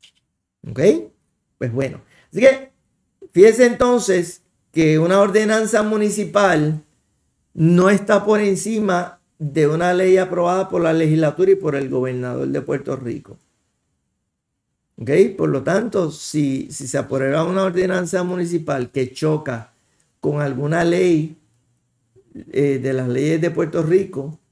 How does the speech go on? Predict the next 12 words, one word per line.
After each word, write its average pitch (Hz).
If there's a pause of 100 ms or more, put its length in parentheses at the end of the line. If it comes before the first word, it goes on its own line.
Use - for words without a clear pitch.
(840)
pues 131
entonces 165 (100)
esa 135
ordenanza 190
municipal 180
es 185
nula 202
o 156
inválida. 123 (720)
Bien, 139
vamos 208
entonces, 214